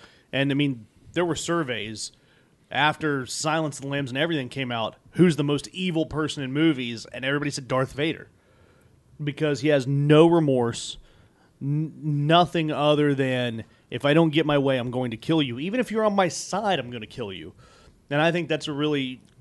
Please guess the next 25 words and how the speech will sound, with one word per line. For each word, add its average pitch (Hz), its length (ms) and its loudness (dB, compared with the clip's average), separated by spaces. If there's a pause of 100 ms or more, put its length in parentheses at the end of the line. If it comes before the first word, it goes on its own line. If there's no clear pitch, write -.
(160)
overlooked 151 520 -2
point 135 360 -8
in 143 220 -6
the 131 60 -8
beginning 131 400 -4
of, 110 280 -10
of 110 400 -10 (600)
Star 147 280 0
Wars 123 280 -4
A 117 40 -6
New 117 160 -4
Hope, 135 380 4 (480)
is 143 160 0
that 131 240 -2 (300)
he 466 80 -4
just - 180 0
straight 180 480 0
up, 151 320 2
like, 135 240 -4
chokes 190 340 4
people 123 360 -4
that 123 100 -2
are 135 100 0
on 139 140 -2
this, 127 160 -8